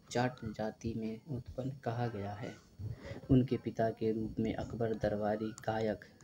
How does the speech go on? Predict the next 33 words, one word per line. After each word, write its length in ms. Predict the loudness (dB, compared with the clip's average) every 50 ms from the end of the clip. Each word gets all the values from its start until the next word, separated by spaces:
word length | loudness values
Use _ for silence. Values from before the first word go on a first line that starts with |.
| -12 -2 4
रामदास 640 | 6 6 6 6 4 2 0 0 0 -2 -4 -6 -12
का 140 | -8 -6 -6
उल्लेख 340 | -2 0 2 4 4 4 2
किया 400 | 0 -10 -6 -2 0 2 2 2
जाता 340 | 0 -4 -4 0 2 2
है। 280 | 2 4 2 -2 -2 -4 -14 -20 -20 -20 -20 -20 -20 -20 -20 -20 -18 -6
चौरासी 480 | -2 0 0 2 0 0 0 2 2 4
वैष्णव 460 | 4 4 2 2 4 4 4 4 4
की 200 | 0 -2 -6 -4
वार्ता 480 | -2 0 -2 -2 -2 -2 0 0 2 2
में 200 | 2 0 -2 -4
सूर्य 360 | -6 -4 2 4 4 4 4
के 200 | 2 0 -2 -2
जीवन 440 | -2 0 0 0 2 2 2 0 0
वृत्त 320 | -2 -2 -4 -6 -6 -12
पर 80 | -12 -10 -6 -6
प्रकाश 380 | -6 -6 -2 -2 -2 -2 -2 -4
डाला 360 | -6 -4 -4 -2 2 2 2
गया 280 | 4 4 2 0 0 -2 -4
है। 100 | -6 -6 -2 0 0
इस 160 | 0 0 0
प्रकार 460 | 2 2 2 2 4 2 0 2 2
है, 220 | 0 -2 -4 -4 -8 _ -20 -20 -20 -20 -20 -20 -20 -20 -18 -18 -18 -10
सूरदास 540 | 0 4 6 6 6 6 2 0 0 -2 0
बड़े 280 | 2 4 4 4 4
गायक 400 | 2 2 2 4 4 4 2 0
थे। 260 | -2 -4 -2 0 0 0
वे 220 | 2 2 2 2
गऊ 340 | 2 2 4 4 4 4 4
घाट 440 | 0 -2 -2 -2 -2 -2 -4 -8 -8
पर 200 | -4 -4 -2 0
निवास 360 | 0 0 0 0 0 -2 -2
करते 500 | -4 -4 -4 -4 -4 0 2 2 2